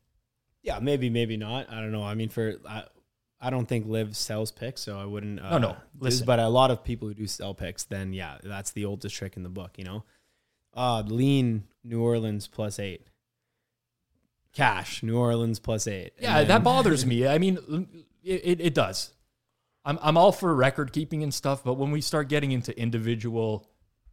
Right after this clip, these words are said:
Speaker 2: plays of teasers, tell me, did the teaser hit? Yes. Did you get good numbers in the teaser? Or, like, did the parlay hit? Yes. What were, you know, each leg that you parlay, did you get good closing line value on that parlay? Same, like, that, the, the rest of the stuff is, doesn't matter.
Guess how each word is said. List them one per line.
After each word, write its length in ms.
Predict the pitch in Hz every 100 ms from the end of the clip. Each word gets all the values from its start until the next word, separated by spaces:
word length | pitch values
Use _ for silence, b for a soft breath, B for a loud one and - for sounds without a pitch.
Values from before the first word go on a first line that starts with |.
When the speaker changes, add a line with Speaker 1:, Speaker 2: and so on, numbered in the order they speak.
| _
Speaker 2:
plays 320 | _ 120 117 113
of 140 | 104
teasers, 680 | - 110 107 107 101 - - _
tell 140 | - 185
me, 160 | 233
did 220 | 180 139 151
the 60 |
teaser 380 | 143 190 185 185
hit? 320 | 147 180 - _ _ _ _ _
Yes. 380 | 123 139 175 - -
Did 200 | 131 143
you 40 |
get 240 | 139 175 143
good 140 | 147
numbers 360 | 135 143 147 143
in 60 |
the 80 | 135
teaser? 460 | - 147 143 151 147
Or, 180 | 131 120
like, 200 | 117 120 - _ - - _ _ _ _ _ 127
did 100 | 139
the 80 | 131
parlay 360 | - 170 175
hit? 180 | 165 175
Yes. 340 | 127 156 160 -
What 180 | 135
were, 120 | 170 175 170 _ - _
you 120 | 135
know, 140 | 139 143
each 260 | 175 -
leg 220 | 131 156
that 160 | 160 139
you 80 | 131
parlay, 420 | - 135 160 170
did 180 | 135 127
you 60 | 127
get 320 | 143 120 -
good 160 | 135
closing 320 | 131 143 143 143
line 180 | 156
value 340 | 135 135 151 151
on 100 | 139
that 140 | 135
parlay? 460 | - 131 156 165 160 _ _ _ _
Same, 280 | - 156 165
like, 240 | 143 143 - _ _ _ _ -
that, 240 | 139 151
the, 100 | 139
the 140 | 135
rest 220 | 147 170 165
of 60 |
the 60 | 147
stuff 360 | - 143 127
is, 120 | 123 113
doesn't 280 | 127 123
matter. 320 | 110 101 -